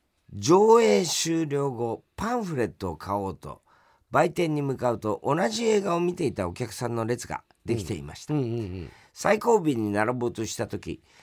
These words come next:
Speaker 1: 並んでいた一人の男性と目が合い、
Speaker 2: うん。
Speaker 1: その男性がぎょっとした顔をしました。
Speaker 2: うん。うん。
Speaker 1: 「あ、バレたな」
Speaker 2: うんうんうん。
Speaker 1: と直感しました。職業上、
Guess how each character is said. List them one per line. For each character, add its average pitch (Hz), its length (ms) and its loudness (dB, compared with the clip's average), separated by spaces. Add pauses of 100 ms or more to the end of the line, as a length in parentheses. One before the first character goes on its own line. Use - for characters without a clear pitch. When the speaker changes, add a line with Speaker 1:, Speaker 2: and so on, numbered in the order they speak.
(140)
Speaker 1:
並 185 320 2
ん - 20 -4
で 208 80 4
い 185 80 6
た 170 140 0
一 208 180 -4
人 202 100 -8
の 120 120 2
男 107 200 4
性 107 200 -4
と 107 100 -6
目 107 180 -4
が 82 200 -4
合 85 60 -6
い、 73 200 -10
Speaker 2:
う 110 60 -8
ん。 104 160 -10 (240)
Speaker 1:
そ 165 160 -6
の 196 100 -2
男 185 180 2
性 160 140 -2
が 131 140 -4
ぎ 151 160 2
ょ 175 60 8
っ - 20 2
と - 260 0
し - 140 0
た - 240 -6 (340)
顔 120 240 0
を 104 80 0
し 104 140 -8
ま 92 100 -8
し - 80 -16
た。 - 140 -20
Speaker 2:
う 135 40 -2
ん。 135 40 -2
う - 20 -2
ん。 90 160 -8 (140)
Speaker 1:
「あ、 165 160 6 (1200)
バ 127 140 0
レ 110 100 -8
た - 180 -14
な」 87 120 -12
Speaker 2:
う - 20 2
ん - 20 2
う 175 40 4
ん 139 160 2
う - 20 0
ん。 135 60 0
Speaker 1:
と 107 160 -2 (440)
直 131 120 0
感 139 240 4
し 110 100 -2
ま 113 80 0
し - 80 -8
た。 - 140 -18 (420)
職 247 460 4
業 262 300 12
上、 185 360 8